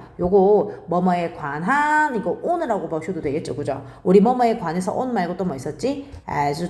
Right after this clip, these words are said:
to, as for, regarding, 그지? 또 무슨 아인지 한 개 더 있었잖아.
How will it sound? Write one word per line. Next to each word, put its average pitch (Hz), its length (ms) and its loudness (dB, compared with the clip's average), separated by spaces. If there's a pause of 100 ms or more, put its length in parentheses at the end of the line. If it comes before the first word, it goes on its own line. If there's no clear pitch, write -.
to, - 520 0 (420)
as 160 400 -2
for, 208 500 0 (540)
regarding, 185 1040 0
그지? 147 420 -8 (920)
또 262 140 4
무슨 277 240 0
아인지 180 240 0
한 220 100 -2
개 190 60 -2
더 143 80 -2
있었잖아. - 500 -8